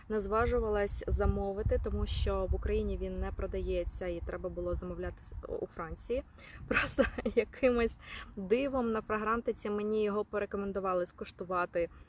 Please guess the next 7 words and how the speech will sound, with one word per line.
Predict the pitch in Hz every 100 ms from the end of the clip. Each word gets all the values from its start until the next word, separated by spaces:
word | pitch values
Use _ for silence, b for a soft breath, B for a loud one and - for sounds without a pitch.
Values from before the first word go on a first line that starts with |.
| B B
у | 202
розрізі | 202 208 190 202 190 180 196 190 190 B B -
е, | 165 170 170 175 -
пудрових | 233 247 214 214 185 185 196
ароматів, | 180 170 156 160 202
здається. | 196 214 214 233 285 - 330 339 B B B -
І, | - 254 277 285 277